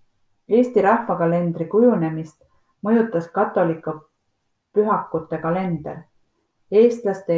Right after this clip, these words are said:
eesnimede panemisel hakkasid viieteistkümnendal sajandil muistsete eestikeelsete nimede asemel ülekaalu saama kristlikud.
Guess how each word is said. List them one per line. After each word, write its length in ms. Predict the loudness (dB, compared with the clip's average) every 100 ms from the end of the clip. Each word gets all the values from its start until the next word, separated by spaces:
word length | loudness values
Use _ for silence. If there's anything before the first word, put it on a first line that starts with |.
| 0
eesnimede 720 | -2 -4 -8 -6 -6 -6 -8 -8 -10 -16 _ _ -6
panemisel 600 | -4 -2 -2 -4 -4 -2
hakkasid 460 | -2 -6 -8 -10 -4
viieteistkümnendal 840 | -2 2 0 0 -4 -4 -4 -8 -4
sajandil 500 | -2 0 -2 -4 -4
muistsete 680 | -4 -4 -6 -10 -8 -8 -4 -4
eestikeelsete 920 | -4 -10 -4 -2 -2 -4 -10 -10 -6
nimede 440 | -2 0 -2 -4 -10 -12 _ _ _ -2
asemel 640 | 0 2 4 4 2 0 -4 0
ülekaalu 600 | 2 4 4 4 6 4
saama 380 | 2 0 -2 -4
kristlikud. 680 | -8 -12 -14 -18 -18 -20